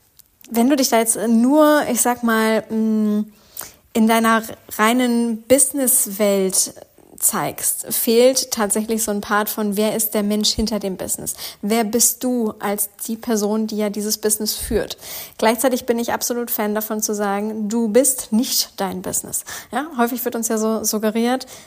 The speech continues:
dass wir alle unser eigenes Business sind. Und ich denk mir, nee, also ich bin nicht mein Business. Mein Business ist ein Teil von mir.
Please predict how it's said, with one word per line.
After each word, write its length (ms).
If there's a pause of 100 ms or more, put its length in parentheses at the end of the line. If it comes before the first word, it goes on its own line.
(420)
dass 260
wir 280
alle 260
unser 360
eigenes 440
Business 440
sind. 240
Und 140
ich 140
denk 200
mir, 160
nee, 340
also 280
ich 180
bin 140
nicht 200
mein 140
Business. 440 (260)
Mein 140
Business 320
ist 180
ein 120
Teil 320
von 220
mir. 360